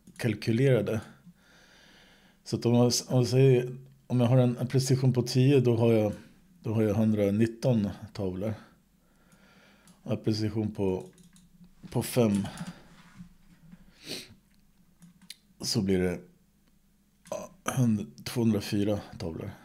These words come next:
Eh, ja, dimensioner på tavlor. <clears throat> Men, eh, vi, och sen så kan vi få, eh, en graf här. Om jag har precision på,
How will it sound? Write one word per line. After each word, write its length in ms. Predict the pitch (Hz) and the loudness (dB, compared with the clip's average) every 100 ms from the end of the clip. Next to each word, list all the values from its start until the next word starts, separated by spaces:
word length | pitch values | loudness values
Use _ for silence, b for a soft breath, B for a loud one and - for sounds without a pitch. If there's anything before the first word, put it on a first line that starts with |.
| b b b _ b b b b b b b b b b b b _ | b b b _ b b b b b b b b b b b b _
Eh, 280 | - 117 98 - | -10 -2 -2 -2
ja, 200 | 120 - | -4 -2
dimensioner 720 | 110 107 101 120 110 92 - - | 0 2 0 0 -2 -2 -6 -14
på 80 | - | -16
tavlor. 340 | - 87 85 120 - _ _ - | -8 -6 -4 -6 -10 _ _ 2
<clears throat> 460 | 214 147 - - - | 2 2 0 -6 -4
Men, 280 | 110 117 107 | 0 2 2
eh, 120 | 98 - - _ _ - | 0 -8 -20 _ _ -20
vi, 300 | - 113 120 - | -12 -6 -6 -4
och 100 | 117 | -2
sen 120 | 131 | 0
så 60 | 123 | 2
kan 120 | 131 | 4
vi 60 | 120 | 4
få, 180 | 117 | 4
eh, 280 | 113 107 107 - | 0 0 -4 -2
en 300 | 117 110 117 | -2 0 0
graf 340 | 123 123 - | 2 2 0
här. 220 | 85 95 | -6 -6
Om 120 | 110 | -2
jag 80 | 117 | 2
har 120 | 127 | 2
precision 600 | 131 131 131 135 143 135 | 2 2 0 0 0 0
på, 340 | 135 113 101 | 0 -2 -2